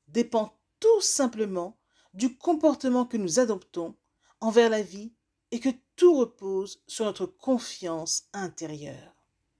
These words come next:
Comme il est bon, dès le réveil, d'arborer notre plus joli sourire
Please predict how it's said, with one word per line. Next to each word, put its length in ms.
Comme 180
il 100
est 240
bon, 340
dès 380
le 60
réveil, 760
d'arborer 540
notre 220
plus 580
joli 320
sourire 580